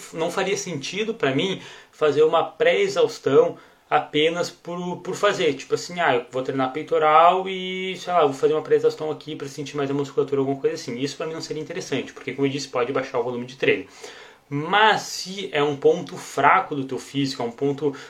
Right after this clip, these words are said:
ãh, que você quer dar mais ênfase, aí pode ser interessante utilizar um exercício isolado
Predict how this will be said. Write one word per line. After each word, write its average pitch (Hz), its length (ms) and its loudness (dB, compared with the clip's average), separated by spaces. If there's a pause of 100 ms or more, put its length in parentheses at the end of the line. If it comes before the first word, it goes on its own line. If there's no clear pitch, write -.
ãh, 139 200 6
que 135 100 -8
você 151 240 -2
quer 170 300 -2
dar 170 120 0
mais 135 280 -2
ênfase, 151 340 -4
aí 156 220 2
pode 151 240 6
ser - 120 -6
interessante 139 680 -2
utilizar 120 340 -4
um 123 40 -4
exercício 120 460 -8
isolado 135 540 4